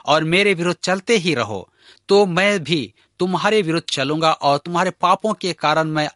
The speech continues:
आप ही तुमको सात गुना मारूंगा। और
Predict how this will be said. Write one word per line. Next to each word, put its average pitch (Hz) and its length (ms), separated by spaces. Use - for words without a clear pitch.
आप 175 220
ही 123 180
तुमको 190 400
सात 160 340
गुना 139 240
मारूंगा। 117 560
और 165 360